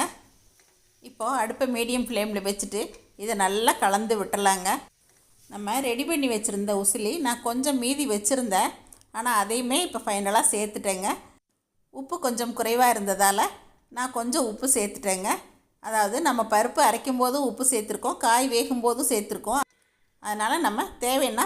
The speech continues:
பார்த்துட்டு ஃபைனலா சேர்த்துக்கலாங்க. இப்போ நல்லா ரெண்டு நிமிஷம் அடுப்பை குறைச்சி போட்டு பிரட்டி இறக்கியாச்சுங்க. இப்போ நம்மளோட கொத்தவரங்காய் பருப்பு உசிலி ரெடி ஆயிடுச்சுங்க.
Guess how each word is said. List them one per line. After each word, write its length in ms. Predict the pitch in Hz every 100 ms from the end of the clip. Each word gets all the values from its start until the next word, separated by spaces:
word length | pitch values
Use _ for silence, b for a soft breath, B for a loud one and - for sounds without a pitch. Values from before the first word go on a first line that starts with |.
| -
பார்த்துட்டு 400 | 226 262 269 - 440 440
ஃபைனலா 420 | 247 233 220 339 -
சேர்த்துக்கலாங்க. 580 | 214 208 208 196 190 262 - - b b - 247
இப்போ 140 | 214 208
நல்லா 220 | 208 247 220
ரெண்டு 180 | 214 220
நிமிஷம் 260 | 208 294 214
அடுப்பை 240 | - 240 -
குறைச்சி 280 | 214 214 262 220
போட்டு 260 | 196 - 359 214
பிரட்டி 380 | 196 208 262 349 208
இறக்கியாச்சுங்க. 640 | 226 240 220 208 196 202 359 - B B -
இப்போ 180 | 240 262 220
நம்மளோட 300 | 196 185 190 415 -
கொத்தவரங்காய் 640 | 240 - 240 208 196 320 -
பருப்பு 300 | 226 240 262 214
உசிலி 300 | - 214 349 220
ரெடி 200 | 208 214 180
ஆயிடுச்சுங்க. 480 | 196 208 - 175